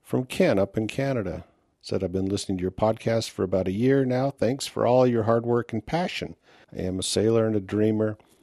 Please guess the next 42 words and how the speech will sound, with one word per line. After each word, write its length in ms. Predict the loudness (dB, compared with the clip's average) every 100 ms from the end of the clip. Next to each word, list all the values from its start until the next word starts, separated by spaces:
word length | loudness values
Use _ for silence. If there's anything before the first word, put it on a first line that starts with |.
| _ _ -10
I've 160 | -8
sailed 300 | -4 -4 -2
for 100 | -2
over 160 | -4 -4
thirty 320 | -2 0 0
years 320 | 0 0 0
on 180 | -2 -4
small 380 | -6 -4 -2 0
boats 480 | 0 0 -2 -10 -12 _ _ -12
on 200 | -8 -4
landlocked 580 | 0 0 2 0 -2 -2
lakes 380 | -2 -2 -6 -4
throughout 420 | -2 -2 -4 -4
Western 320 | -4 -4 -6
Canada. 560 | -4 -6 -6 -8 -12 -14 _ _ _ -10
My 120 | -6
wife 360 | -2 0 0 0
and 120 | -2
I 160 | 0
have 160 | -2 -2
a 60 | -6
plan 300 | -6 -6 -6
to 60 |
sell 320 | -4 0 4 6
it 60 |
all 280 | 6 6 4
in 180 | 2 0
nine 300 | 2 6 6
years 400 | 4 2 0 -4
or 160 | -8 -8
less 500 | -6 -6 -6 -8 -12 _ _ _ -10
and 160 | -6
buy 180 | -2 -2
a 40 | -2
blue 220 | 0 2
water 260 | 4 2
boat 380 | 2 2 2 -2 -18 _ _ _
and 200 | -8 -4
go 180 | -2 -2
explore 420 | -2 -6 -6 -6
the 80 | -6
world. 400 | -6 -10 -12